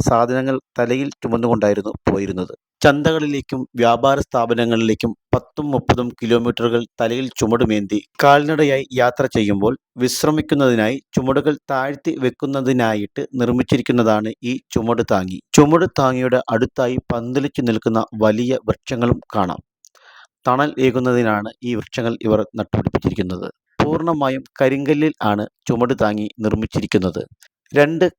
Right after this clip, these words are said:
കൽത്തൂണുകൾക്ക് മുകളിലായി കരിങ്കൽ പാളി പലകയ്ക്ക് സമാനമായി വെച്ചാണ് ചുമട് താങ്ങി നിർമ്മിച്ചിരിക്കുന്നത്. സാങ്കേതിക വിദ്യകളൊന്നും ഇല്ലാത്ത ആ കാലത്ത് വലിയ പാറ കീറി ഇതുപോലെ നിർമ്മിച്ചിരിക്കുന്നത് എങ്ങനെയെന്ന്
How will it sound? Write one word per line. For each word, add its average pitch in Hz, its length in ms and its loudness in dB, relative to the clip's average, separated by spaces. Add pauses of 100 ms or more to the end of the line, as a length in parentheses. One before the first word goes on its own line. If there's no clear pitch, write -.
കൽത്തൂണുകൾക്ക് 151 680 0
മുകളിലായി 117 680 0 (240)
കരിങ്കൽ 131 360 2 (140)
പാളി 131 260 -2 (280)
പലകയ്ക്ക് 131 440 -6 (120)
സമാനമായി 123 580 0
വെച്ചാണ് 107 460 -2 (220)
ചുമട് 117 360 0
താങ്ങി 104 240 0 (100)
നിർമ്മിച്ചിരിക്കുന്നത്. 107 800 -2 (240)
സാങ്കേതിക 123 600 2 (140)
വിദ്യകളൊന്നും 123 680 2
ഇല്ലാത്ത 120 400 0 (200)
ആ 113 140 -4
കാലത്ത് 104 500 0 (260)
വലിയ 120 400 0 (200)
പാറ 123 260 -2
കീറി 117 340 -2 (100)
ഇതുപോലെ 123 440 -2 (100)
നിർമ്മിച്ചിരിക്കുന്നത് 117 880 0 (360)
എങ്ങനെയെന്ന് 123 680 -2